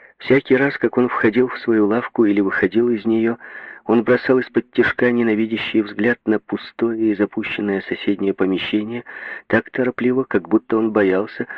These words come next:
что кто-нибудь этот взгляд перехватит, и так злобно, как будто вымещал на этом неодушевлённом предмете своё мрачное настроение. Два пустых окна уже не были для него только пустым местом,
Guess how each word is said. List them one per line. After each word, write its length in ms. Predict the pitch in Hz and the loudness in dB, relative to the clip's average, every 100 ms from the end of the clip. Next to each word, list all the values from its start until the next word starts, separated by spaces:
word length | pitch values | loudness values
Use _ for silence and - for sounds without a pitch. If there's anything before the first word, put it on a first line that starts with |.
| - - | -14 -10
что 240 | - 104 | 0 0
кто-нибудь 560 | - 107 104 107 117 - | 2 0 2 2 -2 -2
этот 260 | 113 110 101 | -2 0 -2
взгляд 480 | 90 85 98 110 | -6 0 0 0
перехватит, 720 | - 123 - 92 92 - - 90 | -4 -6 -4 -4 -4 -4 -4 -2
и 40 | |
так 240 | - 92 87 | 0 0 0
злобно, 520 | 87 95 95 107 127 - - - - | 0 2 0 -2 -8 -10 -16 -14 0
как 180 | 101 | 0
будто 360 | 78 107 - 127 | 2 -2 2 2
вымещал 540 | 120 120 110 - 104 | 2 2 0 0 0
на 200 | 117 107 | 0 -2
этом 240 | 110 117 113 - - | 0 -2 -4 -8 -4
неодушевлённом 880 | 90 98 95 98 95 90 95 78 78 | 2 2 2 0 0 0 0 -2 -4
предмете 720 | - 82 76 82 85 - 117 - - - - | -4 -4 0 -2 -2 -6 -16 -16 -20 -20 -16
своё 280 | - 90 85 | -2 0 0
мрачное 520 | 78 87 - - 113 | 0 -2 -4 -8 -6
настроение. 840 | 113 - - 110 73 67 64 60 - _ _ _ _ _ _ _ _ - - - - | -6 -8 -4 -4 -4 -6 -8 -12 -16 _ _ _ _ _ _ _ _ -20 -20 -14 -2
Два 200 | 104 160 | 2 2
пустых 400 | 151 - 165 - | 2 2 2 4
окна 320 | 135 143 160 | 0 2 0
уже 220 | 156 131 | 2 2
не 160 | 120 127 | 2 0
были 240 | 131 123 | 0 -2
для 180 | 120 107 | 0 0
него 200 | 107 107 | 2 2
только 260 | - 107 - | 0 0 -6
пустым 420 | 101 - 101 95 | -8 -6 -4 0
местом, 480 | 82 - - - | 0 -2 -8 -8